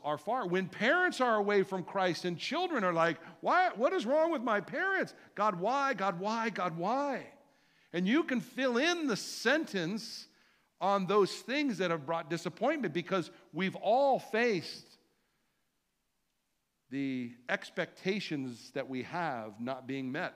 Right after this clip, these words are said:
The simplicity of spouses, right? I mean, how many of us, when we got married, you know, all the ladies thought, "Well, the man's gonna take the trash out," right? Only to find that he doesn't.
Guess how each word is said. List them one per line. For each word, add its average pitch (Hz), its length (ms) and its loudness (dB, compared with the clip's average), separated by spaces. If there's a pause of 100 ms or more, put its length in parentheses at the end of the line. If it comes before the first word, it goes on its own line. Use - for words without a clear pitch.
(260)
The 202 100 -4
simplicity 240 800 -8
of 208 140 -6
spouses, 165 720 -8 (1200)
right? 175 320 -12
I 156 40 -10
mean, 156 160 -6
how 226 180 0
many 226 300 2
of 180 180 2
us, 180 320 -4 (280)
when 180 140 -4
we 175 80 0
got 170 240 -2
married, 175 560 -2 (720)
you 147 120 -8
know, 147 140 -4
all 160 240 -2
the 170 100 -4
ladies 175 320 -2
thought, 160 300 -2
"Well, 185 120 -2
the 175 100 -2
man's 214 360 -4
gonna 147 180 -6
take 151 240 -8
the 135 80 -12
trash 185 400 -8
out," 165 300 -10 (2250)
right? - 280 -18 (500)
Only 143 200 -4
to 143 80 -4
find 147 300 -8
that 143 80 -8
he 143 80 -6
doesn't. 180 420 -10